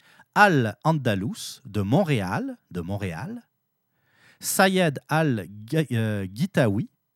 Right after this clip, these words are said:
a appelé à la destruction des Juifs. Dans ses sermons, Al-Gitawi a imploré Allah de détruire les Juifs maudits, je cite bien évidemment,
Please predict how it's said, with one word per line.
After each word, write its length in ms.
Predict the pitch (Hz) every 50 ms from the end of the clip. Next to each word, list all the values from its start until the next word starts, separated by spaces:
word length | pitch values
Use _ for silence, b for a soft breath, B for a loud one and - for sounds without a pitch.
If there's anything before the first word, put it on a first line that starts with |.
| b b b b b b b b
a 160 | - 147 160
appelé 240 | 160 147 - 208 247
à 80 | 220
la 140 | 147 131 113
destruction 640 | 110 117 196 190 - - - 170 - - - 214 208
des 160 | 151 139 127
Juifs. 480 | 110 98 98 92 - - - - - _ _ _ _ _ _ _ _ _ _ _ b b b b b b b
Dans 200 | 117 160 196 220
ses 180 | - - 269
sermons, 540 | - - - 226 175 139 120 113 104 98 92 - _ _ _ _ _ _ b b b b b b _
Al-Gitawi 920 | - 220 208 151 123 143 233 233 - - 156 131 110 101 87 - - - _ _
a 180 | 135 151 196
imploré 520 | 220 208 - - 190 180 160 139 160 175 - -
Allah 460 | 165 185 185 156 131 117 104 90 85 87
de 140 | 92 123 139
détruire 720 | 135 139 208 240 - - - - 196 220 240 254 254 202
les 200 | 147 139 131 117
Juifs 360 | 104 113 170 233 220 - -
maudits, 460 | 120 120 139 147 123 98 92 95 127 - _ _
je 120 | 87 82
cite 400 | 78 - - - 170 175 - -
bien 220 | - 87 90 87 87
évidemment, 480 | 87 82 85 76 80 78 92 139 -